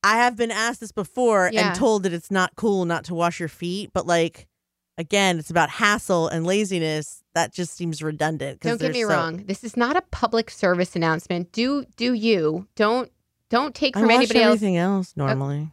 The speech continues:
Speaker 2: Okay. Mm, okay. I find I shower less <laughs> frequently these days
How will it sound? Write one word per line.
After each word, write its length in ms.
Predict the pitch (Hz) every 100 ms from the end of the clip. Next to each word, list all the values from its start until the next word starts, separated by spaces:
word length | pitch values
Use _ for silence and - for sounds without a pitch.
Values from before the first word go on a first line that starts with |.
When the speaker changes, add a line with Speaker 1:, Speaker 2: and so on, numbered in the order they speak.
| 208
Speaker 2:
Okay. 520 | 247 330 220 240 - _ _ _ _
Mm, 420 | - 285 359 349 285
okay. 360 | 359 269 262 294 _ _ -
I 80 |
find 300 | 220 233 233
I 60 | 214
shower 360 | 208 208 190 180
less 300 | 196 202 -
<laughs> 80 |
frequently 580 | - 240 - 220 185 165
these 260 | 165 156 -
days 440 | 175 151 170 -